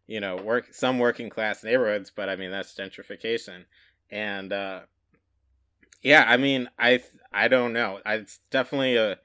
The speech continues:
significant, uh, contradiction because we saw in two thousand seven, the whole thing can go bo-, can go belly up, you know, and it, there's a lot of, yeah, there's, it's, it's based on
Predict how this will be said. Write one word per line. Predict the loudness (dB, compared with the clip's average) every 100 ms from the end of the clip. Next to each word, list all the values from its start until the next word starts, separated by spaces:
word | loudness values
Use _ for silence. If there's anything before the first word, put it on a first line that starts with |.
| _ -20 _ -8
significant, | -4 0 0 0 -2 -2 -2 -4 _
uh, | -6 -6 -6 -8 -10 -12 -10
contradiction | -6 -6 -6 -4 -4 -6 -10
because | -12 -8 -4 -4 -4 -10 _ _ _ _
we | 0
saw | 2 2
in | 0
two | -2
thousand | 0 0 0 -2
seven, | -2 -2
the | -2
whole | 0 0
thing | 0 -4 -4
can | -8 -10 -10 -18 -20 _ -4
go | -2 -2
bo-, | -2 0 0 -4 -14 -12
can | -8 -2
go | -2
belly | -2 0 0 0 0
up, | -2 -4 -14
you | -12 -10
know, | -10 -12 -12
and | -10 -8
it, | -10 -12 _ _ _ _
there's | -6 -2 0
a |
lot | 4 6 8
of, | 6 6 0 -8
yeah, | -8 -8 -4
there's, | -4 -4 -6
it's, | -16 -18 -20 _
it's | -20 -6
based | 0 0 2
on | 2 2 -2